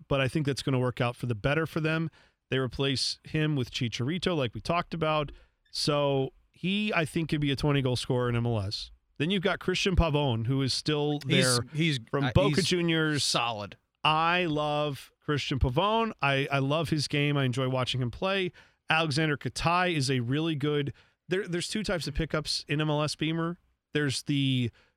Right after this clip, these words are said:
Speaker 1: go out and get a guy from a foreign league and
Speaker 2: Yeah.
Speaker 1: bring him in and hope that he can be better in this league. And then there are just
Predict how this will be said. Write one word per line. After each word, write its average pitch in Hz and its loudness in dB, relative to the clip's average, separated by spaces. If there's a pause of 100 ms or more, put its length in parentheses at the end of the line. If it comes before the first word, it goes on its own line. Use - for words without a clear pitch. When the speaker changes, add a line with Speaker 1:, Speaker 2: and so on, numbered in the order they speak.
(100)
Speaker 1:
go 156 0
out 156 2
and 139 0
get 139 0
a 143 0
guy 135 2
from 135 0
a 123 0
foreign 143 0
league 156 0
and 127 0
Speaker 2:
Yeah. 120 0
Speaker 1:
bring 139 4
him 143 4
in 139 2
and 135 2
hope 131 0
that 131 -2
he 131 0
can 127 -2
be 123 0
better 131 0
in 131 -2
this 127 -2
league. 160 -2 (360)
And 156 0
then 175 0
there 190 2
are 156 -2
just 143 -4